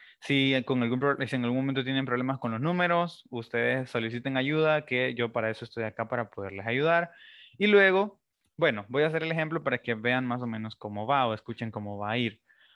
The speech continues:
Ok, hi, my name is Oscar Segovia. I'm twenty-four, almost twenty-five years old.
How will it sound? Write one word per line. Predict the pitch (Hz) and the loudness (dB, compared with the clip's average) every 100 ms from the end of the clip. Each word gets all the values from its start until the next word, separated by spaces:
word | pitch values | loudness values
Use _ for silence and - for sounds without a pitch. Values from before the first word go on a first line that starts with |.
| _ | _
Ok, | 131 - | -6 -2
hi, | 120 - - 151 107 113 - | -6 -4 -2 0 0 -4 -2
my | 139 147 | 0 2
name | 156 165 170 | 0 -2 -4
is | 160 | -4
Oscar | 110 110 117 110 | -4 -4 -6 -4
Segovia. | 123 127 117 113 117 _ _ - - - | -2 -2 -2 -4 -10 _ _ -20 -20 -2
I'm | 143 170 196 | 2 2 0
twenty-four, | - 151 151 160 - 127 135 131 | -2 -2 0 -2 2 2 2 0
almost | 143 156 160 160 - | 2 2 2 -2 -4
twenty-five | 120 117 113 107 104 | -4 -2 -2 -2 -2
years | 101 107 117 | -2 -4 0
old. | 127 110 101 | 0 -2 -8